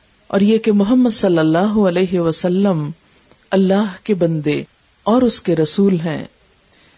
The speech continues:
اے ایمان والو، ٹھیک ٹھیک اللہ کا تقوی اختیار کرو اور مرتے دم تک اس کی اطاعت اور وفاداری پر قائم رہو۔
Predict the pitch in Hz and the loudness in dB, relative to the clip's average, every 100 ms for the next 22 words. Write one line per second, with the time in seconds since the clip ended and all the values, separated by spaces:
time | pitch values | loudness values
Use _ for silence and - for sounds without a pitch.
0 | _ _ 233 294 294 285 285 247 202 165 | _ _ -2 0 2 2 2 4 2 2
1 | 151 147 151 - _ _ - 320 320 - | 2 0 -2 -10 _ _ 0 2 2 0
2 | 269 220 - 190 185 214 254 220 214 196 | 0 0 -2 0 2 2 0 -2 -4 -2
3 | 175 190 233 254 - 262 214 160 165 147 | -4 -2 -2 -2 -2 0 0 0 0 0
4 | 143 160 _ _ _ _ _ _ 220 226 | 0 -6 _ _ _ _ _ _ 0 4
5 | 220 247 247 320 294 262 214 156 - - | 4 2 0 2 2 2 0 -4 -4 -16
6 | _ _ _ _ _ _ _ - 254 - | _ _ _ _ _ _ _ -4 -2 -2
7 | 294 262 269 190 156 - _ _ 165 226 | -2 0 0 0 -2 -6 _ _ 0 2
8 | 156 151 185 202 190 196 214 226 202 180 | 0 0 -2 0 0 0 0 0 -2 -2
9 | - 160 202 226 208 175 | -2 2 2 2 0 -2